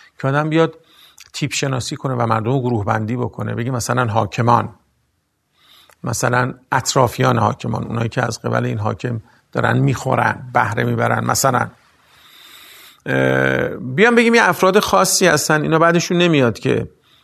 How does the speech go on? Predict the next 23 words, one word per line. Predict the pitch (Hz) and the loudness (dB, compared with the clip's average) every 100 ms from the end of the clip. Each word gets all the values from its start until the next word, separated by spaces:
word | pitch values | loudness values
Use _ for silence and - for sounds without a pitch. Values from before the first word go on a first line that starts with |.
| _ 160 | _ 0
امام | 135 131 | 2 4
زمان | 123 123 143 147 | 2 2 2 2
غیبتش | 131 127 135 135 160 - | 2 2 2 2 0 0
به | 139 | -2
منزله | 120 110 127 139 151 151 - | -2 -2 0 4 4 2 -2
نبود | 131 117 135 139 | 0 2 2 0
باشه، | - 117 120 | 0 -2 -2
به | 120 | -2
منزله | 120 110 117 131 | -2 0 2 0
فعلاً | - 131 127 139 135 - - - | 2 2 2 0 -2 -14 -20 -4
حذف | 139 131 - | -2 0 0
و | 143 | 0
محو | 127 127 110 170 | 2 2 0 -4
باشه. | - - - - - _ _ _ _ - - - - | -8 -6 -10 -14 -20 _ _ _ _ -20 -20 -10 -2
الان | 180 226 254 | 2 4 4
سراغ | - 208 196 | 4 4 6
اون | 220 208 | 4 4
آدما | - 147 143 151 | 0 2 2 2
نیستیم، | 160 139 - 151 120 | 2 -2 -4 -6 -6
تیپ | - 156 | -4 -4
شناسی | - 147 131 156 | -2 0 0 -2
نمی‌خوام | 147 - 117 | -4 -4 -6
بکنیم، | 110 - 113 | -4 -6 -6